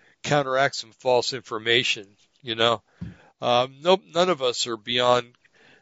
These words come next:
uh, giving out false information or, or jumping to conclusions, maybe is a better way to put it. And that was definitely jumping to conclusions.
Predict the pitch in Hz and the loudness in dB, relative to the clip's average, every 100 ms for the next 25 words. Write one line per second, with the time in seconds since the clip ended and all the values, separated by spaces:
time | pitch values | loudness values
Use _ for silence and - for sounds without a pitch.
0 | - 123 127 147 139 127 120 127 - 127 | -6 0 0 0 -6 -2 -2 -2 -2 0
1 | 117 135 - 113 113 123 127 - 110 113 | 0 -4 -8 -6 -2 0 0 -4 -4 -4
2 | - 127 - 156 165 135 123 - 120 - | -2 -4 0 0 0 -4 -10 -12 -10 -2
3 | 127 123 113 101 107 107 107 101 98 - | 0 -2 -8 -8 -6 -6 -6 -6 -6 0
4 | 120 110 104 - - - - _ - 123 | 0 2 -2 -6 -20 -20 -20 _ -2 0
5 | 113 - 139 123 120 - 123 113 113 139 | 0 -2 -2 0 -2 -6 -4 -2 -2 -2
6 | 175 123 - 131 - 113 110 120 107 110 | -2 -4 -2 -2 -2 -12 -8 -6 -6 -10
7 | 110 - 104 - 117 117 110 101 | -14 -12 -14 -4 0 0 -2 -8